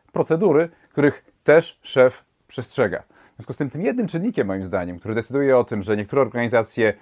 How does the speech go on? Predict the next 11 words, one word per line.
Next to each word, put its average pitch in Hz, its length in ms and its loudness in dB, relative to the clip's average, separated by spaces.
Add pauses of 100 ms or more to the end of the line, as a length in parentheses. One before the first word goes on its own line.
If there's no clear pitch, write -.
(360)
idą 143 280 4
sobie 92 400 -2 (140)
we 107 100 -4
wspaniałą 139 480 2
współpracę, 135 540 2
a - 20 -2
potem 117 240 -4
synergię 127 380 -2
z 107 40 -6
innymi 123 180 -2
organizacjami, 127 680 -4